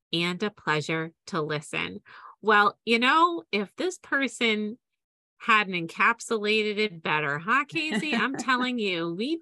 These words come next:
Speaker 1: do love talking about all things dyslexia and working with our O G students, don't we? We really do.
Speaker 2: We do.
Speaker 1: Yeah. Yeah, we just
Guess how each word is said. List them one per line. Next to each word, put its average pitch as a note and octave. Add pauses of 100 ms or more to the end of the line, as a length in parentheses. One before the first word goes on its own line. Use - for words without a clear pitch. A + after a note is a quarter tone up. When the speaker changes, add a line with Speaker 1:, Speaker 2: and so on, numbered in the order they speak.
(160)
Speaker 1:
do G4+
love A#3
talking F#3
about F#3 (540)
all F3+
things F#3+
dyslexia F3+
and D3+
working F#3
with F3+
our E3+
O E3
G G3+
students, F#3
don't C#4+
we? G4 (220)
We D4
really -
do. F3+
Speaker 2:
We F#3
do. E3+
Speaker 1:
Yeah. A3 (480)
Yeah, D#4
we B3
just G#4+